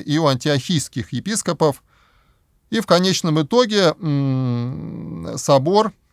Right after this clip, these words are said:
возглавляемый святителем Кириллом, анфиматствовал Нестория еще раз и, м, осудил его еретическое учение. Но, а собор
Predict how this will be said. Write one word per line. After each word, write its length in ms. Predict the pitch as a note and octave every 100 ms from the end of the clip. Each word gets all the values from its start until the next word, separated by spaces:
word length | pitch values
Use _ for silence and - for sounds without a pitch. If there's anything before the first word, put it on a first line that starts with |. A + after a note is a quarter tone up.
| _ _ - -
возглавляемый 800 | D#3+ A2 D3 D3+ D#3 C3+ C3
святителем 520 | A#2 C3+ D3 C3 A#2 G#2
Кириллом, 580 | - C#3+ A3 A#3 G3+
анфиматствовал 920 | C#3 B2 D#3+ D#3 C3 - B2+ A2+ A2+ A2+
Нестория 960 | - B2+ A#2+ B2+ - A#3+ B3 A#3 G#3+ - _ _ _
еще 400 | D#3+ E3+ - F#3
раз 360 | F3 E3+ D3+ - _ _ _ _ _ _ - _
и, 260 | D4 F3+ C4+ A#3+ _ _ _
м, 480 | E3+ E3 E3 E3 D#3+ -
осудил 580 | D3+ - C#3+ E3+ A3+ G3
его 340 | B2+ C3 F3+
еретическое 640 | D3 B2+ C#3+ C#3 - C#3+
учение. 640 | D3 D#3 D3+ A#2 G#2 A2 -
Но, 320 | D3+ F#3 C#3+
а 160 | D3+ C3+
собор 580 | - D#3 D3+ D3 A#2